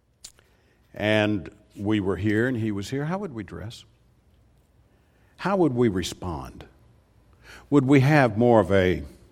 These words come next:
respectful, reverential type of attitude in there? I suspect we would. What about God?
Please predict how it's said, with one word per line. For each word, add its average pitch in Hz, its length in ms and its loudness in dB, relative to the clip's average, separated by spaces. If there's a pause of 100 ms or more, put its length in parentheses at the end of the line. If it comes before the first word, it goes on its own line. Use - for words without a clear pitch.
(160)
respectful, 98 1000 -4 (520)
reverential 98 640 0
type 104 260 -2
of 92 140 -4
attitude 104 480 -2
in 98 140 -4
there? 101 360 -6
I 92 60 -4
suspect - 480 -6
we 95 120 -2
would. 87 460 -4 (2250)
What 135 140 -2
about 127 320 -4
God? 98 640 -2